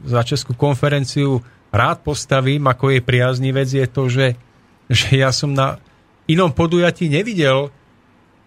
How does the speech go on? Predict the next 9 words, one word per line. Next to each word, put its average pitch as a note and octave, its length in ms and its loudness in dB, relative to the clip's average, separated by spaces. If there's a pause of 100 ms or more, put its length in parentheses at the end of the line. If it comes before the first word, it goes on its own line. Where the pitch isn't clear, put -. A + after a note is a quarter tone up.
(100)
možnosť D3 760 2
vystúpenia D#3 680 0
práve D#3+ 480 0
rôznych F3 440 0
druhov D3+ 320 2
názorov D3 520 0
a A#2 80 2
rôznych C3 420 0
pohľadov. A#2 500 -2